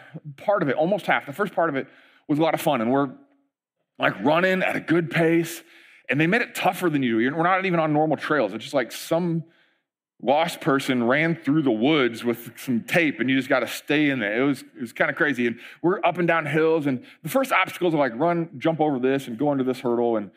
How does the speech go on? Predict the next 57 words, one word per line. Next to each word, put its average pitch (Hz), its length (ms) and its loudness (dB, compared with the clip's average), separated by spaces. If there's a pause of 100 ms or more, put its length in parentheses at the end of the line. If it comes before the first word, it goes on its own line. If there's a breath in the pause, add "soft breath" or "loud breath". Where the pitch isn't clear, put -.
(280 soft breath)
and 113 160 -2
smaller 135 380 0
walls. 120 260 2
It 160 100 2
wa-, 233 60 2
it 180 100 -2
was 190 140 2
fun. 175 480 0 (880 loud breath)
You 247 60 -2
know, 226 60 -2
it - 20 2
was 151 120 -2
challenging, 202 520 2
but 170 60 2
not 165 140 -2
crazy. 165 420 0 (560 soft breath)
Well, 160 80 4
we're 196 100 4
doing 254 220 2
that 262 120 0
for 180 60 -6
about 175 180 2
an 165 100 0 (100)
hour, 101 340 -2 (720)
and 139 140 -2
we're 220 440 0
not 175 220 0
quite 180 220 0
halfway 156 460 0
yet, 95 160 0
and 131 80 -6
we 131 60 0
come 233 260 -2
to 214 40 -2
mile 151 280 -2
six. - 600 -14 (640 soft breath)
And 139 160 0
then 240 220 0
we 262 100 2
come 165 360 0
to 151 180 0
what 143 160 0
we 175 140 2
are 170 100 2
fully 285 360 2
aware, 160 280 2
we 135 100 0
know 190 120 2
it's 269 100 -4
gonna 175 140 -2
be 175 60 -2
there. 127 160 0
We, 143 160 0
we 170 180 -8
come 202 200 -6
to 190 80 -14
the, 175 200 -2